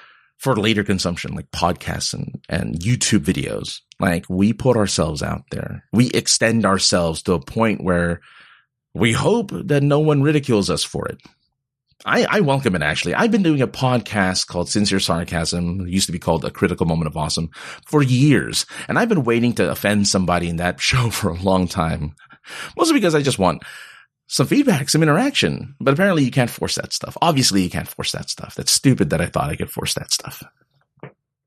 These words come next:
But so why do we watch this stuff?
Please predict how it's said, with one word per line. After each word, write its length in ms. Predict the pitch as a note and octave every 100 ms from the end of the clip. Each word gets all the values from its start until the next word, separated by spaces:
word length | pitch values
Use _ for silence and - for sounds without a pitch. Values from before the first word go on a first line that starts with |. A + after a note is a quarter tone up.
| _ _ _ _ _ _ -
But 100 | C#3+
so 120 | -
why 220 | G3+ A#3
do 80 | D4
we 80 | C4
watch 280 | A3 F3+ -
this 120 | F#2+
stuff? 400 | - - - -